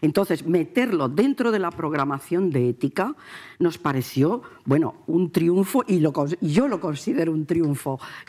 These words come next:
casi personal, ¿no? Eh, entonces,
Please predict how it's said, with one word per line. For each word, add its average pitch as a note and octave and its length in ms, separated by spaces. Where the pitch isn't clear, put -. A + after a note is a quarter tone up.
casi D#3+ 280
personal, C3+ 760
¿no? B3 160
Eh, D#3 560
entonces, F#3 540